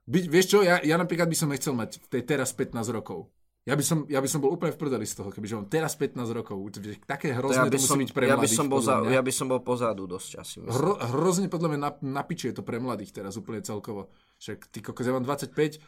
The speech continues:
Speaker 1: a som taký, že ty kokos, no to bude zaujímavé ešte všetko, čo sa deje. A predstav si, že máš pätnásť.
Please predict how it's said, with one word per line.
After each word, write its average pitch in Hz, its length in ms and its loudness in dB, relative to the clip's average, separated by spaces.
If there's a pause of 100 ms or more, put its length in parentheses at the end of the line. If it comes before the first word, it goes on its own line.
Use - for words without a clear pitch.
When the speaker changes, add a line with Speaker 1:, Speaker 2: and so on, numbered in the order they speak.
Speaker 1:
a - 160 -10
som 139 160 0
taký, 120 240 -4
že 120 160 -4
ty 120 240 -4
kokos, 113 320 -6
no 117 160 -8
to - 80 -10
bude 113 180 -6
zaujímavé 113 460 -2
ešte 104 240 -10
všetko, 107 240 -8
čo - 80 -10
sa 107 160 -4
deje. 107 160 -4
A 98 80 -8
predstav 123 180 -6
si, 123 140 -6
že 113 80 -4
máš - 80 -10
pätnásť. - 560 -8